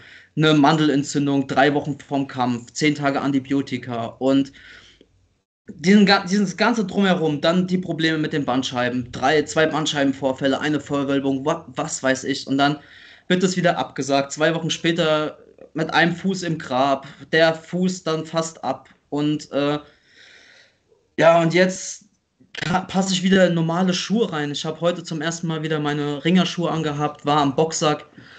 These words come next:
und, ähm, ja, ich mach kleine Steps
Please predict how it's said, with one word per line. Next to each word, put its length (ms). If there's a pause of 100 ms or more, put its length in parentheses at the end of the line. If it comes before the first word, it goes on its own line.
(320)
und, 560
ähm, 540 (500)
ja, 220
ich 140
mach 180
kleine 300
Steps 520